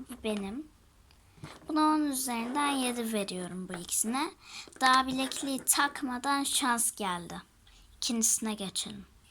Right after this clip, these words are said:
İkincisi böyle bir ıslak mendil. İlk başta burası koptu.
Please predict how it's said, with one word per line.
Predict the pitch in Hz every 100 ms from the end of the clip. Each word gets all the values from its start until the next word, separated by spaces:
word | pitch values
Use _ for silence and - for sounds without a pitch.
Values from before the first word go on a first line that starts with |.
| - - -
İkincisi | 330 - 302 262 240 233 - 330
böyle | 339 277 240 226
bir | 302
ıslak | 285 - 233 214 -
mendil. | 208 180 175 180 202 262 - - - - - - - - - - 269
İlk | 262 -
başta | 285 285 - - 285
burası | 294 277 - -
koptu. | - 262 - - - 233 233